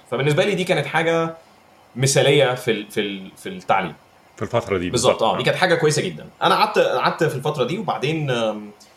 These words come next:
Speaker 1: في يوم من الأيام برضو قاعد ببص على ال-، على ال-، آم، على الإنترنت، لأن أنا كنتش عايز، أنا كل ده كنت شغال في مصر، آه، في، حتى في، في الشركة دي كنت شغال في مصر، كان كله قاعد شغال ريموتلي.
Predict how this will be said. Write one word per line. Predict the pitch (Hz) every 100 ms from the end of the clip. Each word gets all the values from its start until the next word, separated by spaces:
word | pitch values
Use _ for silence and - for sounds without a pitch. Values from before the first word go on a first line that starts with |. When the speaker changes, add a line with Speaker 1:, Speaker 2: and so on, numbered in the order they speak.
| _ _ _ _ _ -
Speaker 1:
في | 147
يوم | 185
من | 208
الأيام | 139 151 160
برضو | 147 147 160 - - _ _ _ _ _ _ -
قاعد | 123 120
ببص | 135 135
على | 110
ال-، | 104 101 -
على | 92 98
ال-، | 95 95 92
آم، | 90 87 87 87 87 - - - -
على | 104
الإنترنت، | 120 139 135 -
لأن | 156
أنا | 196
كنتش | 202
عايز، | 131 165 175
أنا | 143
كل | 139 208
ده | 185
كنت |
شغال | 160 165
في | -
مصر، | 175 - -
آه، | 110
في، | 113 -
حتى | 139 131
في، | 123 107
في | -
الشركة | 104 - 139
دي | 139
كنت | 233
شغال | 247 247
في |
مصر، | 131 -
كان | 127
كله | 160
قاعد | 147
شغال | 139 127
ريموتلي. | 120 123 139